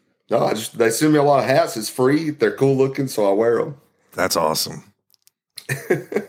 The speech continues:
Speaker 2: I should start wearing Miller Lite's hat, Miller Lite hats. <laughs>
Speaker 1: Yeah, there you go. Start wearing some Miller Lite
Speaker 2: <laughs>
Speaker 1: hats and get you a sponsorship or get you some free hats.
Speaker 2: Yeah, that's like, I was,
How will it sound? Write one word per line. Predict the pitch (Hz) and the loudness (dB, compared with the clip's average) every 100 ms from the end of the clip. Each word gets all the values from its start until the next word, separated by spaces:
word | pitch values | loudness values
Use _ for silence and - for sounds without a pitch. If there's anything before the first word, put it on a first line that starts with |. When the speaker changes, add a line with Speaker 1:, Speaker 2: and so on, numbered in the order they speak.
| - - | -10 -4
Speaker 2:
I | - | -2
should | 110 - | 0 -2
start | 120 101 | 0 0
wearing | 101 101 98 | 2 0 2
Miller | 101 101 | 2 2
Lite's | 98 98 - | 2 0 -2
hat, | 92 90 - | -2 -2 -4
Miller | 95 101 | -2 0
Lite | 95 98 | 0 0
hats. | 98 92 - - | -2 -6 -6 -4
<laughs> | - 220 254 208 - _ - | -2 0 0 -2 -4 _ -2
Speaker 1:
Yeah, | 151 131 | 0 2
there | 123 | 2
you | 139 | 0
go. | 117 120 | 0 0
Start | 117 147 139 | 0 -4 0
wearing | 143 135 | 0 0
some | 131 113 | -2 -2
Miller | 127 120 113 | 2 2 2
Lite | 113 | 2
Speaker 2:
<laughs> | 175 | 0
Speaker 1:
hats | 95 - - | -2 -2 -8
and | 82 78 _ _ - _ | -12 -14 _ _ -20 _
get | 107 113 | -8 -4
you | 104 | -2
a | 92 | -2
sponsorship | - 101 101 85 - 95 | -2 -2 -2 -6 -4 0
or | 120 | 2
get | 131 135 | 0 0
you | |
some | 117 98 | -6 -6
free | - 110 | -4 -2
hats. | 104 95 80 - - - _ | 0 -2 -2 -8 -18 -20 _
Speaker 2:
Yeah, | - 151 143 | 0 2 4
that's | 143 143 | 2 2
like, | 156 147 | 0 0
I | 147 143 | 2 2
was, | 135 | 2